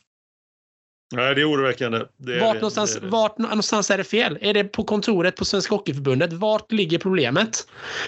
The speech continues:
Speaker 2: Vi måste börja se oss i spegeln i svensk hockey, tror jag. Och inte vara så förbannat stolta över, över det som har varit. Utan vi måste hitta nya sätt att bli bättre och komma på banan igen.
Speaker 1: Mm, mm.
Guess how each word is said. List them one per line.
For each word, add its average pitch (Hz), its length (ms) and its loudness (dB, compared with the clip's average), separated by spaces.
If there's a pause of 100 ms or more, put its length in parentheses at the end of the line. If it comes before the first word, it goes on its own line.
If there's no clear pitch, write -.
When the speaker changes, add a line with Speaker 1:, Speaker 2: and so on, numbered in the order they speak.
(160)
Speaker 2:
Vi 170 80 2
måste 208 240 0
börja 185 160 2
se 196 180 2
oss 175 140 0
i 175 40 -2
spegeln 180 480 2
i 240 80 2
svensk 175 280 0
hockey, 131 260 -2
tror 127 220 2
jag. 120 140 2 (500)
Och 180 80 2
inte 160 180 0
vara 147 160 2
så 156 140 -2
förbannat 156 460 0
stolta 151 480 -2
över, 139 520 0 (260)
över 156 200 2
det 143 220 0
som 156 100 -2
har 139 80 0
varit. 170 480 0
Utan 165 200 0
vi 165 80 2
måste 185 420 2
hitta 202 260 0
nya 156 340 2
sätt 131 380 -2
att 131 120 -2
bli 131 360 4
bättre 123 680 0 (420)
och 135 140 0
komma 127 180 0
på 127 80 -4
banan 95 420 0
igen. 71 240 -2 (540)
Speaker 1:
Mm, 120 180 4 (220)
mm. 120 140 4